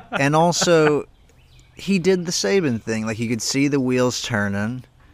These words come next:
He gave you the cheeky grin. Then he just immediately smoothly moves right into complimenting Fisher. And you know what? Like,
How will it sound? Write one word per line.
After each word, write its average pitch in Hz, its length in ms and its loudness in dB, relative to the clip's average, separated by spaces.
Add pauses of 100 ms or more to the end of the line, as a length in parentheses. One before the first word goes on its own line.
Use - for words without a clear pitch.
(280)
He - 120 -10
gave 120 380 2
you 135 140 0
the 131 100 -2
cheeky 123 400 -2
grin. 104 580 -2 (380)
Then 113 200 0
he 117 120 0
just 110 240 -6
immediately 117 720 2
smoothly 117 720 0
moves 113 360 2
right 117 180 2
into 113 200 -2
complimenting 110 680 -2
Fisher. 113 380 -2
And 175 160 -2
you 208 60 -2
know 214 160 -4
what? 226 220 -4
Like, 156 220 -4